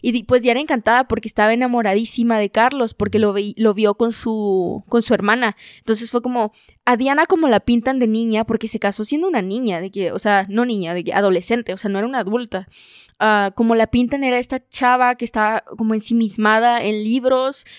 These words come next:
en, en el cuento de hadas de, "Hey, yo quiero un príncipe y el príncipe debe de ser así, así, así". También medio idealista, ¿verdad? No lo niego, pero muy buena, nada más muy dulce. Entonces, lo,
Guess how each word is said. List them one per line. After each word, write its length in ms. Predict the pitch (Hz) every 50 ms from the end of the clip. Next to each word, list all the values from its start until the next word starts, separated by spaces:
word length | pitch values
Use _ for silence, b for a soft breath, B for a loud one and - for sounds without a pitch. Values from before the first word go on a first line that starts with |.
| B B B
en, 400 | - 214 214 214 208 202 190 -
en 420 | - 214 208 202 202 196 196 190 -
el 140 | - 220 -
cuento 320 | - 226 233 233 233 277
de 140 | 277 254 220
hadas 320 | 208 220 226 214 202 196 180
de, 140 | 190 185 -
"Hey, 160 | 277 269 226
yo 100 | 226 226
quiero 140 | - 277 302
un 80 | 269
príncipe 440 | - 220 269 311 - 262 220 - 196 214
y 100 | 208 208
el 80 | 202
príncipe 400 | - 196 214 208 - 262 - 247
debe 180 | 233 233 233 240
de 80 | 233
ser 180 | 233 - 220 214
así, 260 | 214 214 - 233 233 233
así, 160 | 233 - 240
así". 180 | 247 - 262
También 320 | 202 233 226 247 262 285 302
medio 180 | 349 370 381
idealista, 600 | 359 330 277 214 208 233 277 277 - - 190 180 - B B B B B
¿verdad? 280 | B 202 202 208 214 220
No 140 | 220 220 220
lo 100 | 240 240
niego, 320 | 220 220 220 202 180 180 b b b b b b b
pero 720 | - 220 214 214 214 208 208 202 190 180 170 - - - _ _ _ _ _ _ _ _ _ _ - -
muy 260 | - 208 226 262 285 277
buena, 440 | 226 254 240 226 214 175 - _ _ _ -
nada 140 | 233 233 233
más 240 | 240 254 254 - 247
muy 160 | 247 285 294
dulce. 480 | 302 302 285 233 - - 196 175 - _ _ _ _ _ _ _ _ -
Entonces, 800 | 208 220 - 240 233 226 226 - 233 233 233 233 - - - _ _ _ _ -
lo, 180 | 240 226 220